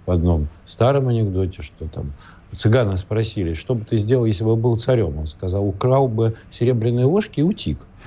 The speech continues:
Это гениальная формулировка. А еврей сказал: "Я бы жил лучше, чем царь, потому что я бы ещё немножко шил". Так вот, тех, кто хочет немножко или немножко шить,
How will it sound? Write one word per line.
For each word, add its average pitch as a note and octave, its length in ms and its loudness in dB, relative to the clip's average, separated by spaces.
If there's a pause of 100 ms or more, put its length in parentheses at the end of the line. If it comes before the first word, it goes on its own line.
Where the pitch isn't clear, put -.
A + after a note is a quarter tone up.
(320)
Это A2+ 240 2
гениальная G#2 800 4
формулировка. D#2+ 1000 -6
А F#2+ 120 2
еврей D#3 300 4
сказал: B2+ 380 2
"Я G#2 140 2
бы A#2 120 2
жил C3 220 4
лучше, E3+ 420 2
чем A2+ 260 0
царь, F2+ 360 0 (500)
потому G#2+ 280 -2
что A2 140 -4
я C3 160 4
бы A#2 160 0
ещё G#2 260 -4
немножко F3 560 0
шил". F#2+ 340 0 (800)
Так F#2+ 140 -2
вот, C#3 180 2
тех, A3 220 2
кто C3 180 0
хочет C#3+ 400 -4
немножко C#3 580 2
или A2+ 120 -2
немножко B2+ 480 0
шить, G#2+ 420 -4